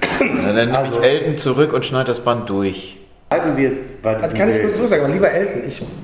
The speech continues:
Speaker 3: wollte mit meiner Tochter zu Stefan Raab fahren. Meine Tochter war krank, ich war auch krank. Wir konnten nicht zu Stefan Raab fahren, wir wollten die Karten zurückgeben. Euer Marktkurs ist so runtergegangen. Du bekommst für deine Eintrittskarte Stefan Raab nicht mal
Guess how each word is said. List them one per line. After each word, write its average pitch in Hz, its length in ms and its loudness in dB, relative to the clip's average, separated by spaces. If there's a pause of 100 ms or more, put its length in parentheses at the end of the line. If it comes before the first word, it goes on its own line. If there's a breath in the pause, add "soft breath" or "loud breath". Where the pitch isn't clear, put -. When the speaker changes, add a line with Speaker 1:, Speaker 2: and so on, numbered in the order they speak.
(120)
Speaker 3:
wollte 185 220 2
mit 175 80 -2
meiner 165 200 2
Tochter 185 260 0
zu 156 120 -8
Stefan 156 340 -2
Raab 139 300 -2
fahren. 117 240 -4
Meine 131 140 -4
Tochter 156 280 -2
war 131 120 0
krank, 151 280 -4
ich 135 80 -10
war 139 100 -4
auch 143 140 -6
krank. 160 140 -6 (340 loud breath)
Wir 151 120 -4
konnten 156 280 0
nicht 147 100 -8
zu 156 60 -8
Stefan 139 320 -2
Raab 120 300 0
fahren, 107 260 -6
wir 120 40 -8
wollten 147 200 -2
die 139 60 -4
Karten 143 320 -2
zurückgeben. 143 580 -6 (460 loud breath)
Euer 175 440 4
Marktkurs 147 800 0
ist - 160 -10
so 151 100 0
runtergegangen. 151 580 -2 (500 loud breath)
Du 170 60 -4
bekommst 196 480 0 (100)
für 170 120 -4
deine 170 240 2
Eintrittskarte 170 560 -2
Stefan 160 340 0
Raab 151 480 0 (400 loud breath)
nicht 170 260 -2
mal 170 360 2